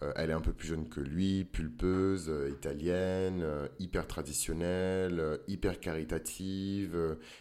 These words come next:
il me semble que c'est une ancienne avocate. Euh, voilà, et cette espèce de rencontre au sommet, parce que c'est aussi ça, euh, les relations saturniennes, il y a une notion aussi un petit peu de rencontre au sommet. J'ai travaillé comme un chien, Saturne, maison dix,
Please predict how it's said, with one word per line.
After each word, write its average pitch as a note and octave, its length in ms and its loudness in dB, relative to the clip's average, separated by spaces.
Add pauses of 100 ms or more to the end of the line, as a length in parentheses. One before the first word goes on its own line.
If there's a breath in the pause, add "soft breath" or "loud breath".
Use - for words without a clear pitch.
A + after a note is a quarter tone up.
il F#2+ 80 0
me F2+ 40 0
semble G2 200 -2
que F2+ 100 -6
c'est E2+ 160 0
une D#2+ 80 0
ancienne D#2 280 -4
avocate. F#2+ 920 2 (440 loud breath)
Euh, E2+ 280 2
voilà, G#2+ 360 4
et E2+ 120 2
cette E2 200 -4
espèce F#2+ 320 2
de F2 100 0
rencontre F#2 540 0
au F2+ 40 0
sommet, G2 560 4
parce F2 180 0
que - 100 -10
c'est - 120 -4
aussi - 200 -4
ça, G2 320 4
euh, D#2+ 200 4
les D#2+ 100 0
relations D#2+ 380 0
saturniennes, F2 540 0 (440 loud breath)
il E2+ 80 0
y E2+ 40 2
a - 20 0
une E2+ 100 0
notion F2+ 340 2
aussi - 220 0
un G2 80 2
petit - 200 -4
peu G2 160 -4
de F2+ 100 -4
rencontre F2+ 460 0
au F2+ 40 0
sommet. E2+ 400 0
J'ai D#2+ 120 -6
travaillé F#2 480 2
comme D#2+ 220 -2
un D#2 80 -2
chien, F#2 400 0 (380 loud breath)
Saturne, F#2+ 760 2 (320)
maison F2+ 300 0
dix, F#2 480 -4